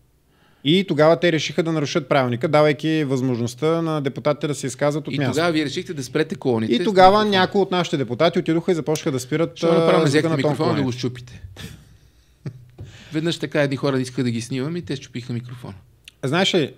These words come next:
Speaker 1: всичко можеше да направим. Включително ако бяхме решили, можеше да стигнем вече и до някакви съвсем батални сцени да се бием вътре. И какво щеше да промени това в крайна сметка?
Speaker 2: А какво променяш в момента?
Speaker 1: В момента ли?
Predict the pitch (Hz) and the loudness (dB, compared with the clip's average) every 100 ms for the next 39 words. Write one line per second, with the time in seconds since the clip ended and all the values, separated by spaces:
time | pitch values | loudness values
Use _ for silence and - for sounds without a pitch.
0 | - - 196 220 165 123 110 98 92 87 | -8 -6 -2 0 0 0 -6 -8 -8 -12
1 | 85 - - 151 - 220 196 196 170 165 | -14 -10 -4 -4 -2 -2 -2 0 0 0
2 | 151 135 - 135 156 196 185 151 208 190 | 0 -4 -8 2 4 4 2 0 -2 0
3 | 180 175 165 151 175 165 170 170 165 165 | -2 -2 -4 -4 -4 -2 -2 -2 -2 0
4 | 165 160 147 160 151 147 135 165 156 143 | 0 -2 -4 -6 -6 -10 -6 -2 0 0
5 | 139 127 143 160 139 - 127 131 110 104 | -2 -4 -4 -4 -4 -4 -4 -4 -4 -8
6 | - 135 127 127 160 151 - 147 135 127 | -8 -6 -6 -6 -6 -6 -6 -8 -6 -4
7 | 131 - 127 123 110 98 101 - - 117 | -4 -6 -6 -6 -8 -8 -14 -14 -12 -10
8 | 113 135 135 131 131 120 120 113 104 - | -8 -8 -6 -4 -4 -6 -8 -8 -8 -16
9 | - - - _ - 135 190 180 104 | -20 -20 -20 _ -2 0 2 0 0